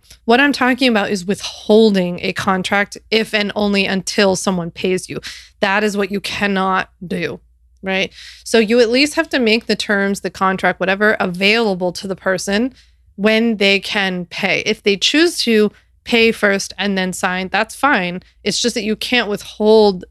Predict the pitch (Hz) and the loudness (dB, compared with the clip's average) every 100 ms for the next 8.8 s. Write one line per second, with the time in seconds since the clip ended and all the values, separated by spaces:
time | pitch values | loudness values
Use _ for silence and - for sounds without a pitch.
0 | _ 202 - 190 139 135 - - _ _ | _ -6 -4 -4 -4 -8 -14 -18 _ _
1 | - 196 208 - - - - - 233 214 | 0 2 0 -4 -20 -20 -12 0 2 2
2 | 202 196 _ _ _ _ - 254 226 220 | 0 -4 _ _ _ _ -6 0 2 2
3 | 214 202 202 196 - 165 190 180 202 302 | 0 -4 -4 -4 -6 -6 -2 -2 0 2
4 | 294 277 262 247 208 202 185 180 - 294 | 4 4 6 4 2 -2 -4 -4 -2 0
5 | 302 262 254 247 247 233 214 220 214 196 | 0 0 0 0 0 0 -2 -2 -2 -2
6 | 202 196 190 196 202 190 185 175 196 190 | -2 -2 0 0 2 0 -4 -6 -6 -4
7 | 185 185 180 175 190 - 202 - 185 180 | -4 -6 -4 -4 -6 -4 -6 -4 -4 -4
8 | 165 175 185 - 269 - 330 370 | -2 -4 -4 -4 -6 -2 0 0